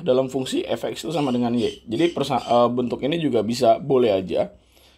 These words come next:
kita tuliskan sebagai Y sama dengan A dikali X plus satu dikali X min tiga. Jadi persamaan satunya bisa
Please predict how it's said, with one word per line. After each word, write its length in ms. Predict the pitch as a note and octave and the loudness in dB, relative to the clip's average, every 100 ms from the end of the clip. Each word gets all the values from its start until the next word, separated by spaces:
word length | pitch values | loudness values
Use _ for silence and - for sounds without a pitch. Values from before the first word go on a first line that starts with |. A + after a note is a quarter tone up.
| _ - | _ -8
kita 160 | C#3 | -2
tuliskan 480 | B2+ A#2 G#2 B2+ D3 | 0 0 0 0 0
sebagai 420 | F3+ A#2 F#2+ G2 | -2 -4 -2 -2
Y 320 | A#2+ A#2 C#3 E3+ | -4 0 2 2
sama 240 | C3+ G#2+ F#2+ | -2 -6 -4
dengan 320 | G#2+ A#2+ - | -4 -6 -6
A 240 | F#2 B2 | -2 -2
dikali 640 | C3 G2+ F2+ D#2+ F#2 D3+ - _ _ _ _ _ | -2 -4 -4 -2 -2 -6 -12 _ _ _ _ _
X 320 | - D3 - | -2 -2 -4
plus 400 | - A#2 A2 - | -10 -4 -2 -2
satu 400 | F2+ F2 - D3+ | -2 -2 -2 -6
dikali 480 | C3 A2+ G2 G2+ A#2+ | -4 -4 0 0 0
X 320 | - A#2+ - | -2 -4 -6
min 320 | G2+ G#2+ A#2+ F3+ _ _ _ _ _ _ _ | -8 -6 -6 -8 _ _ _ _ _ _ _
tiga. 320 | - - - - | -14 -10 -12 -8
Jadi 240 | A#2+ B2+ | -2 -2
persamaan 560 | - A2 A2 F#2+ G2 G2+ - | -2 -4 -4 -2 -2 -4 -8
satunya 560 | - F#2 G3 A3 B3+ B3+ _ _ _ - - - _ _ - | -8 -6 -4 -2 -4 -6 _ _ _ -20 -20 -20 _ _ -12
bisa 160 | G#2+ | -4